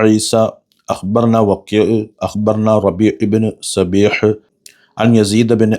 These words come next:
അബാൻ ഹുവ റഖാശിയു അൻ അനസ് ബിൻ മാലിക് റളിയല്ലാഹു അൻഹു. അനസ് ബിൻ മാലിക് റളിയല്ലാഹു അൻഹു തൊട്ട് ഉദ്ധരിക്കുന്ന ഹദീസ്. ഖാല കാന റസൂലുള്ളാഹി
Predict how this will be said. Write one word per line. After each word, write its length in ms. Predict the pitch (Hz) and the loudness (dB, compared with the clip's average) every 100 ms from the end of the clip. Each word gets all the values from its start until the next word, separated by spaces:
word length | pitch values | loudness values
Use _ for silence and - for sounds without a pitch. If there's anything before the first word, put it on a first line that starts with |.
| - 101 | -2 0
അബാൻ 280 | 104 107 104 - _ - | 2 2 -2 -10 _ -2
ഹുവ 120 | 110 117 110 | 0 2 0
റഖാശിയു 640 | 104 117 120 - 117 98 87 _ _ _ - 107 | 0 0 0 0 -2 -4 -8 _ _ _ -4 0
അൻ 60 | 117 | 2
അനസ് 240 | 110 - 127 | 0 0 0
ബിൻ 120 | 127 123 | 2 2
മാലിക് 320 | 107 104 104 117 107 | 2 0 -2 -2 -2
റളിയല്ലാഹു 560 | 98 101 98 98 92 90 85 | 0 0 2 0 0 -2 -2
അൻഹു. 220 | 80 80 - - 107 | -4 -12 -14 -4 -2
അനസ് 240 | 113 135 | 0 2
ബിൻ 100 | 139 135 | 2 2
മാലിക് 260 | 123 120 120 | 0 0 -2
റളിയല്ലാഹു 460 | 110 110 110 110 104 104 | -2 -2 2 0 0 -4
അൻഹു 120 | 101 110 | -6 -8
തൊട്ട് 140 | 104 | -8
ഉദ്ധരിക്കുന്ന 520 | 92 98 98 98 98 113 - | -4 -4 -4 -6 -6 -6 -4
ഹദീസ്. 420 | 85 85 - 82 - _ _ _ _ _ 92 | -2 -2 -4 -12 -20 _ _ _ _ _ -2
ഖാല 220 | 92 170 - _ _ _ _ _ _ - | 0 0 -4 _ _ _ _ _ _ -2
കാന 180 | 117 139 139 | 0 2 0
റസൂലുള്ളാഹി 600 | 120 127 127 117 113 113 | -2 0 0 2 0 0